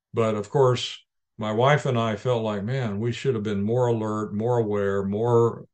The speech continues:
on task with spiritual, you know, praying about spiritual warfare. And the Lord, one,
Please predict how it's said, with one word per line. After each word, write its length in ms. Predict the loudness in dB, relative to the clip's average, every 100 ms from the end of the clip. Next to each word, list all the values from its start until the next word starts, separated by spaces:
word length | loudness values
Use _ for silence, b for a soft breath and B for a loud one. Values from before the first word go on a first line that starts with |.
| -14
on 480 | -8 -4 -2 -2
task 500 | 0 2 2 2 -4 -4
with 160 | -4
spiritual, 760 | -4 -2 2 2 2 -4 -4 -6
you 80 | -8
know, 120 | -6
praying 340 | -4 0 2 2
about 240 | 0 -2
spiritual 400 | -2 0 0 0
warfare. 540 | 0 0 -4 -6 -8 _ _ _ _ _ _ _ _
And 440 | -4 -2 -2 -4 -6 _ _ _ _
the 160 | -8 -2
Lord, 520 | 2 4 4 2 -6 _ _ _ _ -12
one, 600 | -4 2 2 2 0